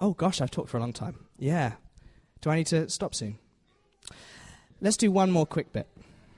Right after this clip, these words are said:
Um, <laughs> and this will bring us to Jesus, you'll be pleased to hear.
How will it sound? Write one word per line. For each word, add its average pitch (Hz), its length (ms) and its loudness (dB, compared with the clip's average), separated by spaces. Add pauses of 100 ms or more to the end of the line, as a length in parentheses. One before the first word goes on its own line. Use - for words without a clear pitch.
(520)
Um, 156 640 4 (1160)
<laughs> - 1000 -4
and 147 280 2
this 196 220 6
will 180 80 2
bring 160 240 0
us 139 140 0
to 143 100 -6
Jesus, 123 500 -2
you'll 113 120 -6
be 117 80 -6
pleased 113 300 -4
to 110 60 -4
hear. 107 200 -4